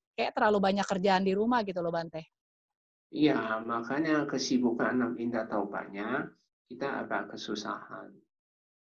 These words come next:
Speaker 2: Mana bisa konsen. Jadi lebih baik kita, eh, ke center lo kalau misalnya ingin selesai. Kalau memang di rumah, coba kamu,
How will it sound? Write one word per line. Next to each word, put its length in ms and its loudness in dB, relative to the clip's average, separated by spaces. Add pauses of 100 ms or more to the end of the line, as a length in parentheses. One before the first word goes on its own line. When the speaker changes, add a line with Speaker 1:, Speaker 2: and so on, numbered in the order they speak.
(380)
Speaker 2:
Mana 320 0
bisa 320 -2
konsen. 640 -6
Jadi 400 2
lebih 320 -2
baik 400 -4
kita, 400 -2 (480)
eh, 380 -2 (640)
ke 100 -8
center 400 -4
lo 320 4
kalau 160 -2
misalnya 400 -6
ingin 400 -8
selesai. 460 -20
Kalau 160 0
memang 260 2
di 140 0
rumah, 580 -2 (560)
coba 400 4 (320)
kamu, 280 4